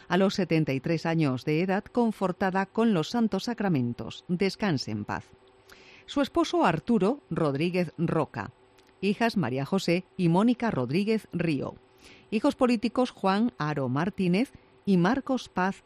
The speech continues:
Aguiar. Nieto Samuel Aro Rodríguez. Hermano José Ramón Río Bergantiños,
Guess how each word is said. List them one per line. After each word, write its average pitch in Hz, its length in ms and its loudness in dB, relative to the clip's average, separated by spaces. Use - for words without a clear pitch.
Aguiar. 190 560 -4
Nieto 277 320 2
Samuel 226 580 2
Aro 208 320 0
Rodríguez. 190 640 -4
Hermano 226 400 4
José 175 260 -2
Ramón 202 340 4
Río 156 320 0
Bergantiños, 131 920 0